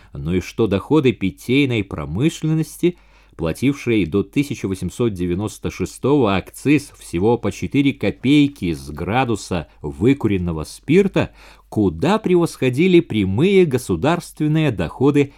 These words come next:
империи. Но каково было участие в этой отрасли евреев в эти времена?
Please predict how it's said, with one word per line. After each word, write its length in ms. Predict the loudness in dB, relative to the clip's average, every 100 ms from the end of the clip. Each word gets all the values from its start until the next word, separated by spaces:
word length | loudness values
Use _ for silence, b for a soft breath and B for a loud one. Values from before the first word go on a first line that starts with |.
| b -2
империи. 760 | 0 0 -2 -2 -4 -10 -14 _ _ _ _ b b b b b b b b
Но 540 | -8 -2 4 6 6 2 2
каково 600 | 0 0 0 2 4 4
было 180 | 6 8
участие 800 | 6 4 2 0 0 2 4
в 100 | 4
этой 240 | 4 4 4
отрасли 720 | 4 0 -4 -2 2 2 2 -4 -20 _ _ -14
евреев 960 | -6 0 0 2 2 4 4 2 -8 _ _ -12
в 240 | -6 -2
эти 220 | -2 -4
времена? 560 | -6 -4 -4 -6 -10